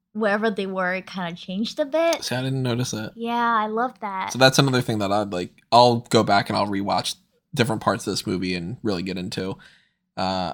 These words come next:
Speaker 2: I know that Sam Raimi always has this one car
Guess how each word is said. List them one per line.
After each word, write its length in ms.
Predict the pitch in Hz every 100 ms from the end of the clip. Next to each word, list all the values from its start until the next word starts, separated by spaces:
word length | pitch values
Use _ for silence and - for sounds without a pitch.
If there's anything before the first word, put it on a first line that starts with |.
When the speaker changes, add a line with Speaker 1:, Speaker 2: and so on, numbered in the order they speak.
| -
Speaker 2:
I 120 | 120
know 280 | 117 113 113
that 380 | 110 107 107 - _ _ _ _ _ _ _ -
Sam 260 | 127 120
Raimi 340 | 117 113 113 113
always 220 | 113 113
has 300 | 110 110 113
this 280 | 107 101 -
one 260 | 107 107
car 540 | 101 104 95 113 165